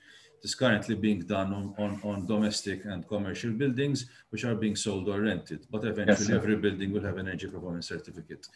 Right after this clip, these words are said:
Speaker 1: Is there any relationship between the loan and this energy performance certificate? You may or may not know that in the energy performance certificate, there are also recommendations for energy improvements.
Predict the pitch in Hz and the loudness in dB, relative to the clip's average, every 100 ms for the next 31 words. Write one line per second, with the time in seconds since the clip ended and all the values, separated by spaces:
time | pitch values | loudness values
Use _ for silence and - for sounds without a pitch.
0 | - - - - _ _ 160 131 143 139 | -20 -20 -20 -20 _ _ 4 8 8 8
1 | 139 135 135 127 117 135 127 117 107 110 | 8 6 4 2 6 6 8 4 2 0
2 | 104 113 107 113 117 107 113 117 110 107 | 0 0 0 0 2 4 6 6 6 4
3 | 104 107 101 107 - 107 101 107 107 - | 2 0 0 0 0 -2 -2 -2 -4 -2
4 | 104 101 107 110 107 104 104 147 160 - | -2 -2 0 -2 -2 -2 0 0 0 -4
5 | - - - _ - 127 135 139 135 127 | -18 -20 -20 _ 0 6 6 8 6 6
6 | 139 147 131 143 123 120 156 131 123 113 | 6 4 2 2 2 0 4 4 6 4
7 | 107 110 113 120 123 127 180 156 131 120 | 2 0 0 0 0 2 2 0 0 -2
8 | 120 131 123 - 123 117 123 110 123 139 | 0 0 -2 -2 2 2 2 0 2 2
9 | - 107 104 101 117 107 - 110 107 113 | 2 2 0 0 0 0 0 -2 -2 0
10 | 110 101 98 101 98 104 98 90 73 71 | 0 0 -2 -4 -6 -4 -4 -4 -10 -14
11 | - | -18